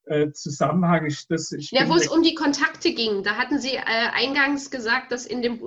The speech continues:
Speaker 2: in Ihrem Buch, dann hing der Ton und dann hat man nur noch die Superreichen verstanden.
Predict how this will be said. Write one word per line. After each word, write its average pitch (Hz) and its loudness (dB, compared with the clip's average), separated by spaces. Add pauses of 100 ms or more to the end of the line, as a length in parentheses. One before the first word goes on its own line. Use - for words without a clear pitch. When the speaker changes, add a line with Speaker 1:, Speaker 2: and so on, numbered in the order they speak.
Speaker 2:
in 240 -4
Ihrem 240 0
Buch, 320 4
dann 220 -6
hing 269 -4
der 247 -2
Ton 311 2
und 262 -2
dann 240 -2
hat 254 0
man 240 -2
nur 240 0
noch 262 -2
die 254 -4
Superreichen 202 0
verstanden. 170 -8